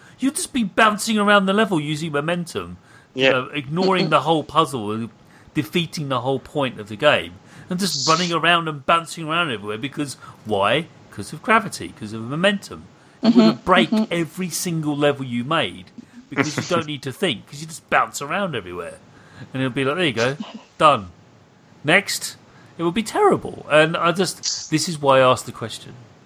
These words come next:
Speaker 1: This is why I asked the question, because it was a, it was a, it was a definitive and very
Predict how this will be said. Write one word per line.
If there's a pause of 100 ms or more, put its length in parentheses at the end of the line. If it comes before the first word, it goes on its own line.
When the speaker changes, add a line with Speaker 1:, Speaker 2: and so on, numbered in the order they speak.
(500)
Speaker 1:
This
is
why
I
asked
the
question,
because
it
was
a, (160)
it
was
a, (340)
it
was
a
definitive
and
very